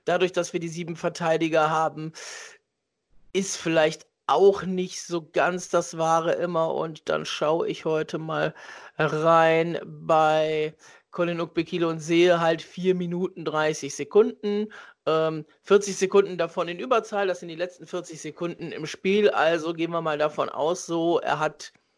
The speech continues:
bis zum letzten Drittel, ohne dass ich's nachgeguckt hab, ich würde fast sagen, unter drei Minuten Eiszeit gehabt. Ähm,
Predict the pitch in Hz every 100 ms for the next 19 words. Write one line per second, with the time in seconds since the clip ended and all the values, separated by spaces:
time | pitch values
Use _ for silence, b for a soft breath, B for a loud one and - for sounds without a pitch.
0 | b b b b b b b b b b
1 | b _ - 226 226 - 190 196 196 180
2 | 175 190 165 185 180 180 170 160 160 165
3 | 160 160 - 170 - - 151 151 - 165
4 | - 135 151 175 151 151 143 - 143 147
5 | 127 147 147 143 127 123 156 226 208 208
6 | - 185 - 185 160 156 160 147 147 _
7 | - 147 143 143 151